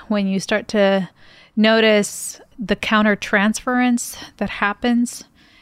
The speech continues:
and how, like, developmental issues are really projected into a relationship with the divine, and you start to see the patterns that are so unhealthy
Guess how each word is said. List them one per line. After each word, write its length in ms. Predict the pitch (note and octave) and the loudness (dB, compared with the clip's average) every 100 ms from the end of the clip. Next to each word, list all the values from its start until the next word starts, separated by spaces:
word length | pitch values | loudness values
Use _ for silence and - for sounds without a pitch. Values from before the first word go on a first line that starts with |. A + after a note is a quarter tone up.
| _ - | _ -4
and 260 | G3+ G3 | 0 2
how, 380 | F3+ G3+ G3+ G3 | 0 -2 0 0
like, 460 | G3+ G#3 G3 F#3+ - - | 0 -2 -2 -6 -10 -2
developmental 760 | G#3 G#3 G3 F#3+ G#3 G3 A3 | 0 2 0 0 -2 0 -2
issues 640 | A3 A3+ - A#3+ A#3 A#3 - | -2 -4 -2 -2 -2 -2 -4
are 300 | G3+ G3 G3 | -6 -4 -4
really 500 | G#3+ G#3+ G3+ G3 G3+ _ _ _ - | -4 -4 -4 -6 -10 _ _ _ -4
projected 760 | A#3 G3+ G#3 F3 - A#3+ A#3+ | -2 0 0 -4 0 0 2
into 500 | A#3+ - G#3+ F#3+ - | 0 -4 -4 -4 -4
a 60 | G3 | -4
relationship 1040 | G3 F#3+ F#3 - G3+ G3 - G3+ G3+ - | -2 -2 -4 -4 -2 -2 -2 -2 -4 -6
with 160 | G#3+ F#3+ | -8 -4
the 80 | F#3+ | -6
divine, 760 | F3+ F#3 F#3+ A#3 B3 B3 A#3+ - _ _ _ _ - | -6 -6 -4 -2 0 0 -2 -4 _ _ _ _ -4
and 640 | G3 G3 G3 F#3+ F#3+ F#3+ | -2 0 0 -2 -4 -4
you 80 | F#3+ | -4
start 260 | - A#3+ | -2 -2
to 80 | A#3+ | -2
see 220 | - A3+ | -2 0
the 100 | G#3 | 0
patterns 580 | G3+ - A3 B3 A#3 A3 | -2 -2 0 2 2 0
that 120 | G3+ F#3+ | 0 -2
are 140 | F#3 | -2
so 360 | - A#3 A#3+ - | -4 -2 0 0
unhealthy 720 | A3 G3+ A3+ G#3+ - G3+ F3+ | 0 0 0 -2 -2 -4 -4